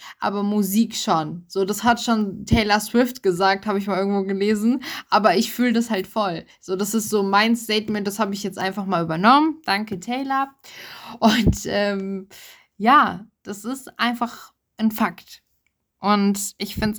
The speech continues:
einfach unfassbar auch cool, diese Podcast-Sache hier zu haben, um das zu teilen mit Leuten und auch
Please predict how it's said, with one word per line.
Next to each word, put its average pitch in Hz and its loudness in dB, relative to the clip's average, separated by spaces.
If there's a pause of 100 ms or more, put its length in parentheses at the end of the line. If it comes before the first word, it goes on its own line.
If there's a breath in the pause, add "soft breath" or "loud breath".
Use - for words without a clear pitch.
einfach 208 -6
unfassbar 220 0
auch 185 -2 (140)
cool, 208 -2 (200)
diese 196 -2 (440)
Podcast-Sache 190 -2
hier 180 -4
zu 180 -12
haben, 214 2 (380 loud breath)
um 202 -2
das 214 -2
zu 190 -14
teilen 233 0
mit 160 -4
Leuten 160 -4 (260 loud breath)
und 226 2
auch 214 2